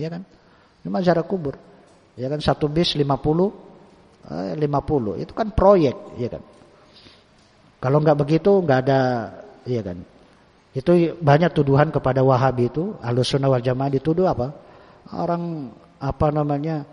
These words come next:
eh, saya kira banyak. Antum kalau dengarkan ceramahnya, ya, apa namanya, saya paling sering dengar ceramah-ceramah kiai. Ceramah kiai itu saya dengarkan bukan untuk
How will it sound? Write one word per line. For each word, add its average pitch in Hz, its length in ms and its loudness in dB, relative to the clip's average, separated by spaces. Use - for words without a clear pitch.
eh, 127 840 -2
saya 139 160 -2
kira 160 240 2
banyak. 139 320 2
Antum 131 320 -6
kalau 139 160 2
dengarkan 135 480 -4
ceramahnya, 131 800 -4
ya, 117 400 -8
apa - 320 -6
namanya, 127 400 -4
saya 151 240 0
paling 135 240 -2
sering 135 320 -2
dengar 123 400 -2
ceramah-ceramah 123 640 -2
kiai. 95 340 -4
Ceramah 127 400 -4
kiai 151 240 2
itu 170 80 0
saya 160 160 0
dengarkan 139 400 0
bukan 127 260 -2
untuk 120 140 -6